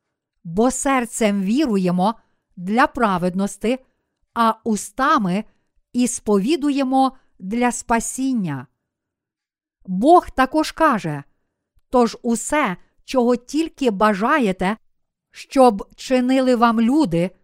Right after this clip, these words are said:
те саме чиніть їм і ви, бо в цьому закон і пророки". Матвія, розділ сьомий,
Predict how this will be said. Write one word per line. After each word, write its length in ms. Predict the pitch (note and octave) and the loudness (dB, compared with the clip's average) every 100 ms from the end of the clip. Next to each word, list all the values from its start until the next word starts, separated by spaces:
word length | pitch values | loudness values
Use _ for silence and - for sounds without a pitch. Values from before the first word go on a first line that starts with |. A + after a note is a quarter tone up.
| _ _ _ _ _ - | _ _ _ _ _ -2
те 180 | A#3 | 0
саме 500 | A3+ - C#4 D4+ A3 | 0 0 0 2 0
чиніть 680 | G#3 - B3 A3+ B3+ D#4+ - | -2 -4 -2 0 0 -2 -2
їм 240 | C#4+ C#4+ C4+ | 0 0 -2
і 140 | C4 C#4 | -2 -2
ви, 340 | C4+ C#4 C#3 - _ _ _ _ _ _ _ | 0 -2 -4 -12 _ _ _ _ _ _ _
бо 200 | F3 A3 | -2 0
в 80 | G3+ | 0
цьому 580 | - - D4+ C4 F#3 A3+ - _ - | -4 0 2 2 2 -2 -4 _ -16
закон 680 | F3 G3 D4 - F#3+ F#3 A3 _ _ - | -6 0 0 2 0 0 -4 _ _ -6
і 140 | B3 | -4
пророки". 800 | A#3+ A#3 A#3+ A#3+ C4 - D#3+ C#3 B2 _ _ _ _ _ _ _ _ - | -2 0 2 4 2 2 -6 -8 -12 _ _ _ _ _ _ _ _ -10
Матвія, 760 | F#3+ C4+ - G#3 F#3 F3 G3+ A#3+ _ _ _ | 0 0 0 -2 0 0 -2 -4 _ _ _
розділ 560 | A3+ B3 A3+ F#3 A3+ G#3+ | 0 4 4 2 -2 -2
сьомий, 560 | - E4 D4+ D4 C4 | 0 0 2 0 -2